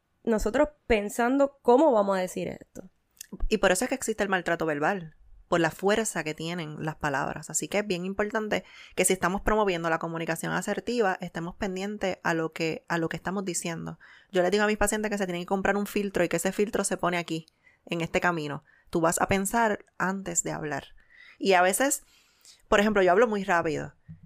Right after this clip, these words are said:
Speaker 2: y, y trato de, de tener respuestas y de, porque estoy todo el tiempo hablando y es por tiempo, así que quiero, quiero que, que la comunicación sea lo más efectiva en ese tiempo.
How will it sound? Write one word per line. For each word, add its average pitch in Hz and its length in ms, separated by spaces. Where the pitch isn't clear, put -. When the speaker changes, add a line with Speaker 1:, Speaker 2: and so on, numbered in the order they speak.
Speaker 2:
y, 180 220
y 180 80
trato 190 340
de, 180 240
de 180 180
tener 180 240
respuestas 202 540
y 185 60
de, 170 140
porque 180 200
estoy 190 160
todo 247 160
el 220 60
tiempo 226 240
hablando 202 320
y 185 60
es 175 60
por 196 220
tiempo, 208 320
así 185 160
que 190 300
quiero, 190 400
quiero 190 240
que, 214 480
que 190 480
la 180 100
comunicación 180 560
sea 247 160
lo 196 80
más 180 160
efectiva 226 400
en 170 80
ese 165 180
tiempo. 147 500